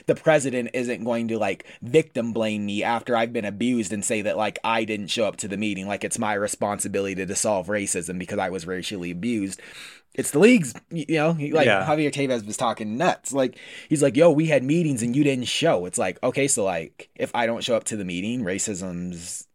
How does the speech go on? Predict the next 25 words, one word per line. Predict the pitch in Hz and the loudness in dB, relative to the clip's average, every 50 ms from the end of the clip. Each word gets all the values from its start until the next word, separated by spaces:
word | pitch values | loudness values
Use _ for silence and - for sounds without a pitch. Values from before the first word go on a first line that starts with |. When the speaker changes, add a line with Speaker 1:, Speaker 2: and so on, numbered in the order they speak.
| _ _ - | _ _ -14
Speaker 1:
permitted? | - - 85 87 90 95 113 139 156 170 208 185 - _ - | -10 -8 -4 -4 -2 0 0 0 0 0 -2 -6 -8 _ -8
Like, | 92 98 95 92 87 76 - - - - _ _ _ _ _ _ _ _ _ _ _ _ 110 | -4 -2 -2 -2 -4 -6 -10 -18 -20 -20 _ _ _ _ _ _ _ _ _ _ _ _ -4
am | 110 101 | -2 -2
I | 95 95 104 101 | 0 0 0 0
on | 104 104 101 101 104 101 101 95 | 0 -2 -2 -4 -4 -4 -4 -2
the | 104 101 | -2 0
La | 104 101 101 | 0 -2 -2
Liga | 98 104 107 101 101 98 | -2 -4 -4 -2 -2 -4
board | 92 87 90 87 87 107 117 107 | -2 -2 -2 0 0 -2 -2 -4
now? | 123 131 139 143 123 107 | -4 -4 -2 -2 -2 -2
Am, | 92 92 92 | -4 -4 -6
am | 71 - 95 95 | -6 -6 -6 -4
I | 92 92 | -4 -2
a | 95 87 82 | -4 -4 -4
paid | - - 107 101 98 | -4 -6 -4 -4 -4
advisor | 92 90 92 90 87 90 104 107 117 156 175 160 131 | -6 -4 -4 -2 -2 -2 -4 -4 -2 -2 0 2 2
or | 117 | 2
am | 110 110 | 0 0
I | 110 110 | -2 -2
a | 110 | -4
footballer? | - - 147 143 - 90 - - - 71 76 | -2 0 0 0 2 0 -4 -8 -8 -8 -6
Like, | 78 73 - | -6 -6 -6
come | - 110 120 110 | -6 -4 -4 -4
on, | 80 71 69 | -4 -4 -6
like, | 67 85 | -8 -10